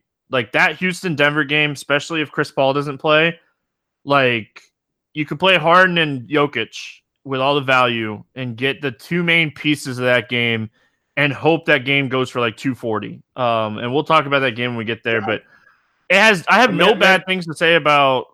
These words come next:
Speaker 1: like, Westbrook or Paul George. Like, Paul George over the last four games is averaging ten points over his season average as, as far as fantasy points go. Ten points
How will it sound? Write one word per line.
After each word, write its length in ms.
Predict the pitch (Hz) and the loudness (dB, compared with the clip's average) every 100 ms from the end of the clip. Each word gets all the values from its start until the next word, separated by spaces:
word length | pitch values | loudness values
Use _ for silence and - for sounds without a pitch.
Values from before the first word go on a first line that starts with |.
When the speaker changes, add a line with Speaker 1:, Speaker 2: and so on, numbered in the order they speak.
| _ | _
Speaker 1:
like, 240 | 131 127 113 | -4 -4 -4
Westbrook 720 | 123 139 - - 135 127 - - | -2 -2 -2 -2 0 -2 -6 -4
or 340 | 139 165 165 | 0 0 0
Paul 260 | 139 127 110 | 0 -4 -4
George. 360 | 110 107 101 | -4 -6 -4
Like, 160 | 123 - | -6 -2
Paul 220 | 170 202 | 0 0
George 480 | 165 180 175 156 - - | 0 2 2 0 -8 -6
over 200 | 143 160 | -4 -2
the 80 | 156 | 0
last 360 | 151 151 - | 2 2 -2
four 160 | 156 127 | -4 -4
games 380 | 127 135 131 123 | -2 -2 -4 -8
is 120 | 117 | -2
averaging 480 | 127 123 123 117 110 | -2 -2 -6 -10 -10
ten 300 | - 131 131 | -6 -6 -6
points 340 | 139 135 120 | -8 -6 -4
over 220 | 123 120 | -4 -4
his 140 | 117 - | -6 -8
season 280 | 123 117 | -10 -4
average 380 | 110 113 107 101 | 0 0 -2 -6
as, 100 | 104 - | -10 -12
as 100 | 110 | -6
far 180 | 120 117 | -2 -2
as 100 | - | -2
fantasy 360 | 117 113 - | -4 -4 -8
points 300 | - 110 101 | -10 -8 -8
go. 160 | - 104 | -6 -8
Ten 400 | - 185 214 202 | -4 -2 -2 0
points 540 | 208 202 170 - - | 2 2 2 -4 -18